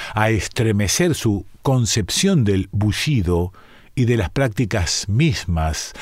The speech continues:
que de ese código derivaran. Con humor sombrío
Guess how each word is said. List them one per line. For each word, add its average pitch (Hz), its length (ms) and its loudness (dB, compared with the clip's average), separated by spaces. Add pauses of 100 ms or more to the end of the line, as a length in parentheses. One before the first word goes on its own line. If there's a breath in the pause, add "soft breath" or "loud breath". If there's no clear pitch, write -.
(140)
que 113 120 2
de 104 200 0
ese 110 260 -2
código 101 540 0
derivaran. 73 1040 -2 (1600)
Con 151 160 6
humor 156 360 4
sombrío 131 800 2